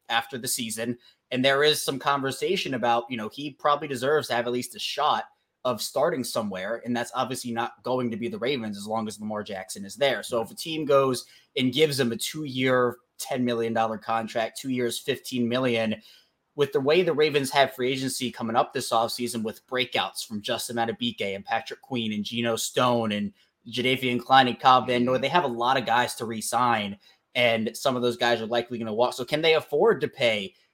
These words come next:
Speaker 1: five million, seven and a half million, ten million annually to a backup? That's a
Speaker 2: Mm.
Speaker 1: conversation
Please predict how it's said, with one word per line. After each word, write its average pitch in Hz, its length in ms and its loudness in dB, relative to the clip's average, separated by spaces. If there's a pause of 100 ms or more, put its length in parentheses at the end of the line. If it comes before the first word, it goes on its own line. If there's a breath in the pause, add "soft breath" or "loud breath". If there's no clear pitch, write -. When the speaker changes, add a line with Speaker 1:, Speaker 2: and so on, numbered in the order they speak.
(160)
Speaker 1:
five 123 360 4
million, 110 440 -2
seven 123 340 0
and 117 80 -2
a 107 60 -2
half 117 340 0
million, 110 480 -2
ten 120 300 0
million 113 320 -2
annually 113 400 -2
to 107 140 -4
a 101 40 -6
backup? 123 480 0
That's 123 240 0
a 104 60 -6
Speaker 2:
Mm. 90 60 -12
Speaker 1:
conversation 120 800 -2